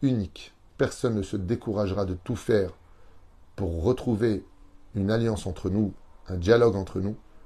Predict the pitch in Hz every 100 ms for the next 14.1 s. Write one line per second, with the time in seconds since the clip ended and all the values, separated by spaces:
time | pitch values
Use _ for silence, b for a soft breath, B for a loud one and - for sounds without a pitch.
0 | b 104 95 - 101 98 95 - 107 104
1 | 107 95 - 87 98 - b b b 113
2 | 117 101 156 147 101 110 107 107 - -
3 | 170 127 110 90 87 - b b b -
4 | - - 165 131 - 127 92 113 - 95
5 | - 90 110 - - b b b - 107
6 | 110 - 110 123 110 98 101 104 - 180
7 | - 117 101 92 101 87 - - - 135
8 | 104 95 87 98 95 98 b b b b
9 | - 104 107 110 92 80 127 127 107 90
10 | 82 135 - 104 98 85 92 - - 98
11 | 104 95 95 107 - - - - - -
12 | 107 101 120 120 113 104 95 - - -
13 | 120 - 123 - 104 98 95 87 - 120
14 | 104